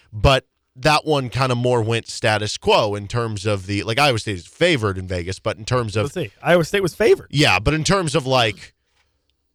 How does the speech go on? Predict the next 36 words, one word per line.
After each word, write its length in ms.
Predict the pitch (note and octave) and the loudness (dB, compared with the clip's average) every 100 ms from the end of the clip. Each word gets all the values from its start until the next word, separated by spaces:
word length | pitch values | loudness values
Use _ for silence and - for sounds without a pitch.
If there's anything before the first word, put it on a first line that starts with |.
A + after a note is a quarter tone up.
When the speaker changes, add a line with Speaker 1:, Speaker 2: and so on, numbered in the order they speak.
| - | -4
Speaker 1:
who 220 | - E3 | 0 2
we 180 | C#3 C3+ | 2 -2
viewed 540 | G#2 C3+ C3 B2 A2 | 0 2 2 0 -4
to 100 | C3+ | -4
be 380 | A#2+ B2 A#2+ A2+ | 0 0 0 0
the, 500 | G#2 A2+ G#2+ G#2 G2 _ | 0 2 2 2 0 _
the 100 | - | -6
Speaker 2:
The 60 | A#2 | 0
Speaker 1:
Big 140 | B2 | 2
Speaker 2:
better 100 | C3+ | 4
Speaker 1:
Twelve 180 | C3 A2+ | 4 2
contender 500 | C3 A2+ B2 A#2+ A#2+ | -2 2 2 2 2
Speaker 2:
better 160 | A#2 A2 | 0 0
team. 80 | |
Speaker 1:
versus 260 | A#2+ A#2 A#2+ | -2 -2 0
the 280 | A#2 A2 G#2 | 0 2 0
more 320 | C3 A#2+ A2+ _ _ _ | 0 -2 -2 _ _ _
middle 280 | C3 B2+ B2 | -2 0 0
tier 300 | - B2 B2 | -2 -2 0
Big 160 | A#2+ A#2+ | 0 0
Twelve 220 | C3+ A#2+ | -2 -2
team, 320 | C3 B2+ B2+ - _ _ - | -4 -4 -4 -10 _ _ -2
it 160 | C3+ | 0
went 280 | A2 A#2+ G2+ | 2 0 2
that 200 | C3 B2 | 2 2
way. 180 | A#2+ A2 | 2 0
So 120 | G#2 | 0
we 120 | C3 C#3+ | 0 2
didn't 180 | D3+ | 2
necessarily 480 | C3+ C3 - B2+ A2+ | 2 0 2 0 2
have, 240 | A2+ A#2+ G#2+ | 4 2 2
like, 140 | G#2+ | -4
a 60 | G2+ | -2
changing 480 | - A#2+ A2 G#2+ | -2 -2 -2 -4
perspective 720 | F#2 G2 - B2 - A2 G#2 - | -2 -4 0 -2 0 -2 -2 -2
of, 380 | A2 G#2 F#2 | 0 0 -4